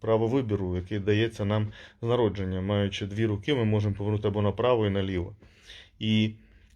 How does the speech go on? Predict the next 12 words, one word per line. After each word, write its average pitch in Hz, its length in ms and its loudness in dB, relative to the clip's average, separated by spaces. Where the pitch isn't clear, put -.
так 104 160 -4
само 123 360 4
і 113 120 0
підприємцям 110 640 -2
треба 101 240 -4
давати 110 340 0
змогу, 101 540 0
чи - 160 -10
вони 110 180 0
вибирають 104 360 0
спрощену 123 520 -4
модель, 143 340 4